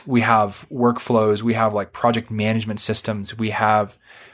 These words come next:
a great digital asset management system where everybody can go and pull those stories and use them. We have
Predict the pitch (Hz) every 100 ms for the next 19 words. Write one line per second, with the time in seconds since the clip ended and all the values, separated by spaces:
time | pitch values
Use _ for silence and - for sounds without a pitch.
0 | - - 117 - 110 117 117 - 117 113
1 | 110 113 - 110 110 113 110 110 95 -
2 | 117 - 123 127 120 139 117 107 113 117
3 | 117 117 120 110 104 104 107 101 - -
4 | 143 117 104 - 107 104 101 113 117 120
5 | 113 117 117 98 101 123 - - - 120
6 | 120 123 120 - 113 120 120 110